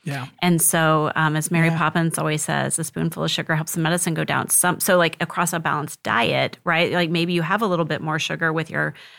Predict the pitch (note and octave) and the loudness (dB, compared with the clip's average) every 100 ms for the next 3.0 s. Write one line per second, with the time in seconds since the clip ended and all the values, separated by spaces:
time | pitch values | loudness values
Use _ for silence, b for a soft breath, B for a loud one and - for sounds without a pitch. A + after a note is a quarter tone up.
0 | B B - D#3+ F3 E3+ E3 E3+ D#3+ D#3 | B B -6 -2 2 2 2 2 2 2
1 | - F#3+ G3 D#3+ D3 D#3 E3+ - E3+ E3+ | 2 4 4 4 2 0 -2 0 0 2
2 | E3+ D#3+ F3 E3+ D#3 D#3+ D#3 D3+ E3+ - | 2 2 0 0 0 0 4 4 4 2